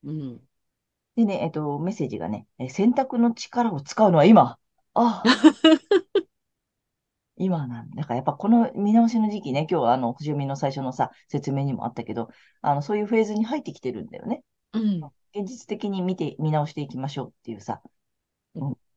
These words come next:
Speaker 2: で、その、やっぱりさ、今まで言われてきたものの価値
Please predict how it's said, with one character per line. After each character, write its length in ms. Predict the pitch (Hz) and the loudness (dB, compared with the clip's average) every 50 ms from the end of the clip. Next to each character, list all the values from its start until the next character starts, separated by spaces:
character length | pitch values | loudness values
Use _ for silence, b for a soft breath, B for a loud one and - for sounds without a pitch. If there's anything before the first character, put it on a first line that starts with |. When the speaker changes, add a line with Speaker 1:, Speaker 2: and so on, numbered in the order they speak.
| _ _ _ _ _ _ _ _ _ _ _ | _ _ _ _ _ _ _ _ _ _ _
Speaker 2:
で、 140 | - 190 185 | -8 -8 -6
そ 140 | - 175 175 | -6 -4 -4
の、 400 | 170 160 160 160 156 156 151 120 | -4 -4 -4 -4 -6 -6 -6 -8
や 80 | 165 | -8
っ 60 | 156 | -8
ぱ 100 | - - | -6 -6
り 80 | 160 131 | -6 -6
さ、 240 | 123 - 104 76 - _ _ _ _ _ _ _ _ _ _ _ _ _ _ - | -8 -12 -12 -14 -14 _ _ _ _ _ _ _ _ _ _ _ _ _ _ 2
今 220 | 220 196 208 220 | 4 6 6 8
ま 140 | 233 240 214 | 8 6 6
で 100 | 180 135 | 4 2
言 120 | 123 131 | -2 0
わ 120 | 139 143 147 | 2 2 2
れ 100 | 165 160 | 2 -2
て 140 | - 170 | -4 -10
き 80 | - - | -8 -4
た 100 | - 147 | -4 -2
も 160 | 131 127 131 | -2 -2 0
の 120 | 139 143 147 | 0 0 2
の 340 | 156 165 160 127 113 - _ _ _ _ _ _ _ | 2 2 2 0 -2 -6 _ _ _ _ _ _ _
価 160 | - - 175 | -10 -8 -8
値 320 | 151 - - - 123 - | -8 -10 -10 -10 -10 -10